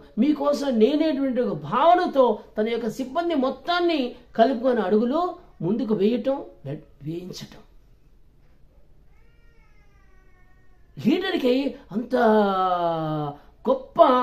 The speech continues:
ఆ, ఔన్నత్యాలు కలిగినటువంటి అర్థం ఉన్నదండి.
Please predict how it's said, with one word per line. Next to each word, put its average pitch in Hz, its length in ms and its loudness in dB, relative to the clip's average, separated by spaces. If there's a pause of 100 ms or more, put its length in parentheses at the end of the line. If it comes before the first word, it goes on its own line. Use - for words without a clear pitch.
(360)
ఆ, 180 100 -4 (1600)
ఔన్నత్యాలు 240 640 2
కలిగినటువంటి 180 680 -6
అర్థం 151 300 -6
ఉన్నదండి. 165 540 -6